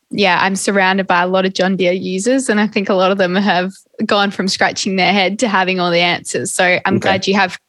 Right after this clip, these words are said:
Speaker 1: given that a plug, and we'll leave that in the show notes as well. But for now, we'll let you go. Thank you so much for joining us on the podcast. It's been really insightful, and we're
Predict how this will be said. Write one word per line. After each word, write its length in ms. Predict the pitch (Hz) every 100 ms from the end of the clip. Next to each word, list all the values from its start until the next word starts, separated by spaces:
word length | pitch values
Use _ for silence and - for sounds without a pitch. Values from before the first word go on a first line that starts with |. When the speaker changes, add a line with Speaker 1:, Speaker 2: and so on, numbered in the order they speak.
| -
Speaker 1:
given 220 | 214 185
that 160 | 175 175
a 60 |
plug, 400 | - 185 254 294 - - -
and 120 | 214
we'll 100 | 226
leave 220 | 220 220 226
that 140 | 190
in 80 | 190
the 80 | 190
show 200 | 190 175
notes 280 | 170 - 202
as 160 | 190
well. 300 | 180 170 185 - - - - _
But 320 | - 233 392 -
for 220 | - 302
now, 480 | 262 240 240 339 453
we'll 300 | 247 247 233 226
let 220 | 254 240
you 140 | 247 214
go. 400 | 214 202 240 285
Thank 260 | 320 320 -
you 100 | 302
so 520 | - 269 233 233 233
much 520 | - 202 196 - - -
for 240 | 190 190
joining 320 | 196 190 190
us 160 | 185 -
on 80 | 185
the 60 |
podcast. 560 | 175 196 190 - - -
It's 100 | 214
been 240 | - 226
really 320 | 220 208 202 117
insightful, 800 | 180 - 180 - - 196 247 -
and 260 | 202 196
we're 260 | - 202